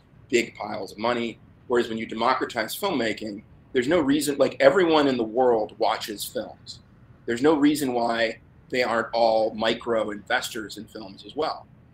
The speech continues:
And so you can imagine a world where instead of just shelling out your fifteen dollars a month for Netflix, your,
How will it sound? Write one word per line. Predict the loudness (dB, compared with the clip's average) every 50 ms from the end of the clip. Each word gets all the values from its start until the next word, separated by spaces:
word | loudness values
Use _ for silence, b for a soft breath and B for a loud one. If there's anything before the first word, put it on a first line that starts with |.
| -20 _ -16
And | -8 -4
so | -4
you | -4 -4 -4
can | -4 -4
imagine | -2 0 2 2 2 2 0 -2 -6
a | -6
world | -6 -4 -2 -2 -2 -2 -2 -4 -4
where | -4 -4 -4 -4 -6 -8 -10 -10 -18 -20 -20 -20 -20 -20 -20 -14 -10
instead | -8 -6 -4 -4 0 2 4 4 6
of | 4 2 2 -2 -6 -8
just | -4 -4 -4 -4 -6 -8
shelling | -6 -4 0 0 0 0 0 -2 -2 -2
out | -2 -2 -2 -4 -4
your | -4 -4 -4 -2 -4 -6 -8
fifteen | -6 -6 -6 -6 -6 -8 -8 -8 -4 -2
dollars | -2 -2 -2 -4 -6 -8 -10
a |
month | -10 -8 -8 -8 -10 -12 -14
for | -14 -8
Netflix, | -6 -4 -6 -6 -6 -12 -14 -12 -12 -10 -10 -10 -8
your, | -8 -10 -8 -8 -8 -10